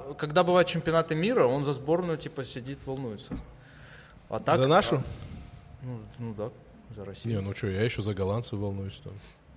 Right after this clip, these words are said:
Speaker 1: Ну, он такой же, он смотрит. Вот когда чемпионат мира бывает, он смотрит. Так на постоянке, чтоб он сидел, смотрел футбол,
Speaker 2: Ну, у
Speaker 1: нет.
Speaker 2: тебя нету, типа, вот, когда сборная России обыгрывает Испанию,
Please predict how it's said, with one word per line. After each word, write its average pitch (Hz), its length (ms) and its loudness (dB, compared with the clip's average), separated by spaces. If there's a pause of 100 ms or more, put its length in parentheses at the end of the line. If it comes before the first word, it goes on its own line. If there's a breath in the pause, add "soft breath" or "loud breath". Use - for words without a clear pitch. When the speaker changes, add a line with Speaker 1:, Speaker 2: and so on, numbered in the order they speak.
(180)
Speaker 1:
Ну, 135 220 0
он 202 100 4
такой 160 300 0
же, 107 100 -4
он 151 140 2
смотрит. 131 300 0
Вот 107 100 -8
когда 120 120 -2
чемпионат 135 360 -6
мира 147 120 -6
бывает, 170 280 -4
он 113 40 -6
смотрит. 104 220 -8
Так 175 200 4
на 185 80 0
постоянке, 180 500 0
чтоб - 180 -4
он 147 60 -8
сидел, 151 260 -4
смотрел 135 260 -6
футбол, 143 300 -4
Speaker 2:
Ну, 147 80 4
у - 20 8
Speaker 1:
нет. 143 60 6
Speaker 2:
тебя 160 120 12
нету, 226 280 6
типа, 139 320 4
вот, 120 300 6
когда 117 340 4
сборная 131 420 6
России 117 320 4
обыгрывает 110 600 2
Испанию, 117 800 4